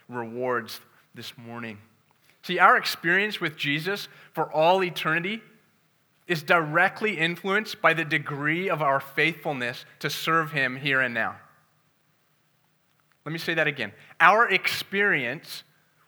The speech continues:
with Jesus Christ, praising him for all eternity, is directly influenced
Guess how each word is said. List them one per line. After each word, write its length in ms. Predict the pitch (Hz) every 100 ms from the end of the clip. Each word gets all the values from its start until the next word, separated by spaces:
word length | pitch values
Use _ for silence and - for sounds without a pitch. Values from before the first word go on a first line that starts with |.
| -
with 420 | 147 226 262 -
Jesus 440 | 190 202 185 175
Christ, 560 | - 156 147 165 - - _
praising 560 | - - 208 247 226 196
him 360 | 185 170 160 175
for 220 | 185 160
all 280 | 180 208 208
eternity, 600 | - 202 185 156 147 165 - _ _ _ _ _ _ -
is 180 | 185
directly 880 | 147 185 170 165 185 214 - 226 226
influenced 920 | 175 190 196 - 160 131 131 151 -